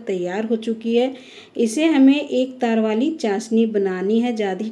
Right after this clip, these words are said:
टाइट नहीं बनानी है। तो देखिए बनकर तैयार है चिपचिपी एक तार वाली चाशनी। अब इसे हम साइड में रख लेंगे।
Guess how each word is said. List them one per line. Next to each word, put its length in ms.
टाइट 300
नहीं 180
बनानी 500
है। 120
तो 160
देखिए 460
बनकर 400
तैयार 480
है 80
चिपचिपी 680
एक 240
तार 220
वाली 280
चाशनी। 560
अब 180
इसे 260
हम 180
साइड 420
में 220
रख 260
लेंगे। 480